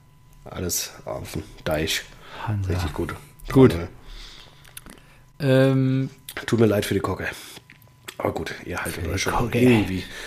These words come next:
Speaker 1: irgendwie in der Liga.
Speaker 2: Ja, genau.
Speaker 1: Das wird
Speaker 2: So,
Speaker 1: schon.
Speaker 2: <laughs> Du nimmst dir das auch zu Herzen, ne? Kaum schreibt mal jemand, äh,
Speaker 1: Na sicher,
Speaker 2: „Vergesst du meine
Speaker 1: klar.
Speaker 2: Kogge nicht?“ und schon
Speaker 1: Kogge.
Speaker 2: bist du hier gleich mit dem Rostocker am Start in der nächsten Ausgabe und, äh,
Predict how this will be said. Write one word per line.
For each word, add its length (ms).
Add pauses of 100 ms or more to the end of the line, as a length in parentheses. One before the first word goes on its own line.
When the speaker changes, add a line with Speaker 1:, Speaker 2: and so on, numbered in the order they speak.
(180)
Speaker 1:
irgendwie 340
in 60
der 100
Liga. 300 (380)
Speaker 2:
Ja, 300
genau. 180 (840)
Speaker 1:
Das 140
wird 100
Speaker 2:
So, 180
Speaker 1:
schon. 80 (380)
Speaker 2:
<laughs> 180 (880)
Du 100
nimmst 220
dir 40
das 100
auch 100
zu 120
Herzen, 380
ne? 260
Kaum 200
schreibt 240
mal 80
jemand, 420
äh, 480 (180)
Speaker 1:
Na 100
sicher, 300
Speaker 2:
„Vergesst 220
du 60
meine 180
Speaker 1:
klar. 280
Speaker 2:
Kogge 120
nicht?“ 380
und 200
schon 720
Speaker 1:
Kogge. 280
Speaker 2:
bist 160
du 40
hier 480
gleich 240
mit 120
dem 100
Rostocker 440
am 120
Start 320
in 60
der 100
nächsten 260
Ausgabe 640
und, 400
äh, 100